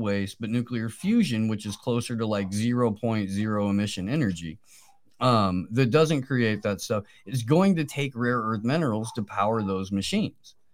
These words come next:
They've got to completely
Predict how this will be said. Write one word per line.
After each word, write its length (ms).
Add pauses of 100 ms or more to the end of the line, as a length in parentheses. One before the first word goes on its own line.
(840)
They've 520
got 440
to 540 (280)
completely 1400